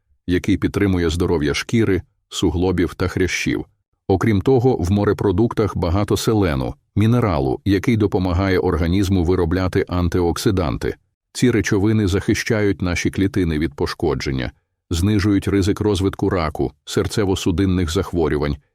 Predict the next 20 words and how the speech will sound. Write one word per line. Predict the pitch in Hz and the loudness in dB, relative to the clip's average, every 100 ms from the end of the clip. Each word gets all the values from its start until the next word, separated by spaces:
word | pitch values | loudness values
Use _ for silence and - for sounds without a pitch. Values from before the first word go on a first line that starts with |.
| _ - | _ -2
і | 104 | 0
навіть | 107 104 104 | 2 2 2
вікових | 104 - 101 117 95 | 0 2 2 2 2
змін | 95 107 95 | 2 2 2
мозку, | 95 95 - 92 | 2 0 -2 -2
таких | 85 78 110 110 98 | -2 -2 -2 0 0
як | 87 - | -2 0
погіршення | 98 85 95 - 82 82 71 | -2 2 0 0 -2 -2 -2
пам'яті. | 85 67 64 64 55 - _ _ _ _ _ _ _ _ _ _ _ _ _ _ _ | -4 -2 -2 -4 -6 -8 _ _ _ _ _ _ _ _ _ _ _ _ _ _ _
Також | - 131 143 131 - | -2 0 0 -2 0
морепродукти | 90 95 85 90 101 - 92 | 0 0 0 0 0 0 0
багаті | 80 78 85 85 | 0 0 0 0
на | 78 | 0
вітамін | 78 78 80 82 76 | 0 -2 0 0 0
Б | 80 | 0
дванадцять, | 78 78 76 85 - - | 0 0 0 -2 -2 -2
який | 82 73 90 | -2 0 -2
покращує | 78 127 92 80 - - 76 | 0 -2 0 0 -2 -2 0
нервову | 78 78 73 71 | 0 0 0 0
діяльність, | 69 62 60 69 110 | -2 -2 -4 -4 -6